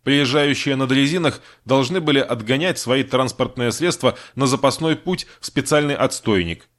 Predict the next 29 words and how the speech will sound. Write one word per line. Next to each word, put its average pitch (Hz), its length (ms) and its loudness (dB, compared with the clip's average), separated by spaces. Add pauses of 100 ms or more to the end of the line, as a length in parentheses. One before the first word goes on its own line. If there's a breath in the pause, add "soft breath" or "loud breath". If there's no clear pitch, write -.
(280)
С - 80 -8
этим 156 200 2
требованием 147 560 0
фюрер 135 380 0
неохотно, 139 720 0
но 135 180 -2
всё-таки 123 380 -6
согласился. 104 800 -2 (360 soft breath)
А 120 120 4
вот 139 120 4
когда 143 300 0
егеря 135 480 4
объявили, 120 560 0 (160 loud breath)
что - 220 0
не 151 160 4
могут 147 360 2
пропустить 131 540 -4
с - 100 -8
ним 151 160 0
телохранителей 135 840 0
без 101 200 -2
оплаты 117 420 2
охотничьей 113 600 -4
лицензии, 98 640 0 (220 loud breath)
которая 131 420 4
для 117 160 -2
четырёх 156 360 -2
человек 143 360 2
стоила 147 500 0